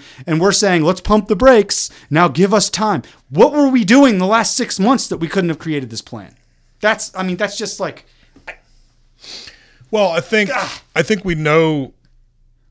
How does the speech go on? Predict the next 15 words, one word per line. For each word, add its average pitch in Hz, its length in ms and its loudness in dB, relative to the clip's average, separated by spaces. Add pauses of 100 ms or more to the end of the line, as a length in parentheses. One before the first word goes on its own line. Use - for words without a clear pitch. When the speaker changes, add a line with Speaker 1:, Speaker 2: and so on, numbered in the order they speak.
(320)
Speaker 2:
that 123 200 -6
we, 127 200 -4
and, 165 160 -2
and 170 160 0
you've 214 240 0
kinda 180 220 0
said 143 240 -2
too, 214 200 -4
you 147 140 -4
don't 147 260 -4
want 143 300 -2
us 135 280 0
to - 140 -12
just 123 540 -6
say, 113 600 -2